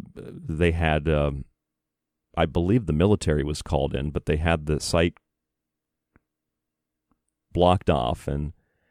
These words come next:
people said that they saw this object in the sky, and it was actually reported. It wasn't just in Kecksburg, but it was reported all the way from Canada down to Pennsylvania. So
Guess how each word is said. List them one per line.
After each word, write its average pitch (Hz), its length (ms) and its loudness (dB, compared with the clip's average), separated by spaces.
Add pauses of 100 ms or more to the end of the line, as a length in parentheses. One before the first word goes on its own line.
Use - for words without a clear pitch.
(1120)
people 95 260 4
said 95 220 4
that 90 80 2
they 85 120 4
saw 90 240 2
this 82 240 0
object 87 500 0
in 80 120 -2
the 73 60 -6
sky, 73 400 -4
and 78 120 -2
it 73 60 -4
was 85 120 0
actually 98 340 0
reported. 82 760 0
It 85 80 0
wasn't 95 320 2
just 82 260 -2
in - 100 -10
Kecksburg, - 720 -4 (720)
but 90 120 4
it 92 40 4
was 87 160 0
reported 123 540 4
all 82 160 4
the 87 80 0
way 82 220 2
from 78 240 -4
Canada 90 840 0 (360)
down 87 340 2
to 80 80 -2
Pennsylvania. 87 840 0
So 78 320 -4